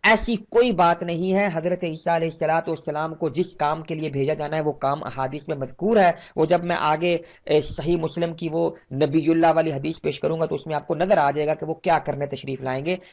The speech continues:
इसलिए ये कभी भी, ये जहन में ये धोखा अगर कोई मुरब्बी दे कि आप भी कहते हो कि हजरत ईसा एक नबी ने आना है, नबी ने नाजिल होना है आसमान से, उसको अल्लाह ने एक दफा नबूवत दे दी है,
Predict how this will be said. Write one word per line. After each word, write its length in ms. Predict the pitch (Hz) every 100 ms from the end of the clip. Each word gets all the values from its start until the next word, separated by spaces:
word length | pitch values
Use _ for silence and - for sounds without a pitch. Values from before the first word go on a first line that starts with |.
| -
इसलिए 600 | 175 190 190 196 190 190 - 131
ये 280 | 170 - _ 262
कभी 240 | 254 269
भी, 140 | 220
ये 260 | 202 160 185
जहन 380 | 151 170 196 190
में 80 | 185
ये 160 | 175
धोखा 380 | 139 147 151 180
अगर 180 | 175 175
कोई 140 | 180
मुरब्बी 400 | 160 151 151 175
दे 260 | 160 165 - - -
कि 80 | 185
आप 260 | 160 180
भी 180 | 175 208
कहते 360 | 202 190 190 196
हो 140 | 196
कि 140 | 190 185
हजरत 240 | 170 180
ईसा 460 | 170 165 - 175 175
एक 280 | - 170 165
नबी 380 | 139 143 185 185
ने 120 | 185
आना 440 | - 151 165 180
है, 280 | 185 226 240 - - 139
नबी 500 | 143 170 175 247 247
ने 240 | 254 254
नाजिल 520 | 226 165 180 196 262
होना 380 | 233 190 202 214
है 160 | 214 220
आसमान 540 | 196 190 165 175 180
से, 360 | 175 214 233 233 - _
उसको 320 | 226 220 -
अल्लाह 380 | 226 180 202 220
ने 120 | 214
एक 100 | 208
दफा 240 | 196 208 208
नबूवत 380 | 170 170 185 180
दे 320 | 127 180 254
दी 240 | 277 277
है, 300 | 233 254 254